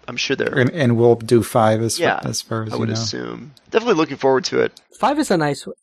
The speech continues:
Speaker 3: I mean, that's gonna be a nice way of sending off the consoles, I think. Nice, nice end to the generation, a new Grand Theft Auto, uh, as long as it's, it's appropriately impressive. I know a lot of people like to complain about the series, like, uh,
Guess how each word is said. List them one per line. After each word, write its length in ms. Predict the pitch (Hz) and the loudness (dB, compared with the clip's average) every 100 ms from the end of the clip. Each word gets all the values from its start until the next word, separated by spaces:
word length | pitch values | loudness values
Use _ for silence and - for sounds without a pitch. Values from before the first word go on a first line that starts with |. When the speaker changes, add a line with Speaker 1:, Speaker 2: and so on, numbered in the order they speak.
| - | -4
Speaker 3:
I 60 | |
mean, 100 | 180 | 0
that's 140 | 196 254 | 2 2
gonna 180 | 320 220 | 2 2
be 120 | 160 | 2
a 40 | |
nice 220 | 143 139 - | 2 0 0
way 120 | 135 | -2
of 60 | 131 | -2
sending 260 | 139 135 | -4 -2
off 160 | 135 127 | -2 -4
the 80 | 131 | -6
consoles, 580 | - 135 135 135 135 - | -6 -6 -8 -10 -10 -10
I 80 | |
think. 380 | 139 139 139 139 | -10 -8 -10 -8
Nice, 300 | 143 147 - | -4 -4 -2
nice 180 | 151 147 | -4 -4
end 140 | 156 139 | -6 -4
to 60 | |
the 100 | 135 | -6
generation, 760 | 135 131 127 131 - 135 139 - | -4 -4 -2 -4 -4 -6 -8 -10
a 60 | 139 | -8
new 140 | 135 | -8
Grand 240 | 135 135 131 | -6 -6 -6
Theft 160 | 139 | -8
Auto, 480 | 131 127 135 135 135 | -4 -4 -4 -6 -8
uh, 40 | 135 _ _ _ _ _ | -10 _ _ _ _ _
as 120 | 139 | -4
long 160 | 165 170 | 0 0
as 100 | 151 | 0
it's, 320 | 143 - - - | -6 -8 -12 -14
it's 240 | - - - | -14 -18 -12
appropriately 760 | 147 - 147 139 143 147 135 135 | -10 -2 -2 -2 -4 -2 -4 -4
impressive. 680 | 127 - 127 - 131 127 _ _ _ - | -4 -4 -6 -4 -6 -6 _ _ _ -2
I 80 | |
know 140 | 185 233 | 2 4
a 20 | |
lot 160 | 170 147 | 4 2
of 60 | |
people 220 | - 143 | -2 -4
like 160 | 139 131 | -2 -4
to 60 | 135 | -4
complain 360 | 135 135 131 | -8 -4 -4
about 180 | 131 135 | -2 -6
the 80 | 135 | -6
series, 560 | - 131 131 131 131 135 | -8 -4 -2 -4 -6 -8
like, 200 | 131 - | -8 -6
uh, 260 | 135 135 | -6 -6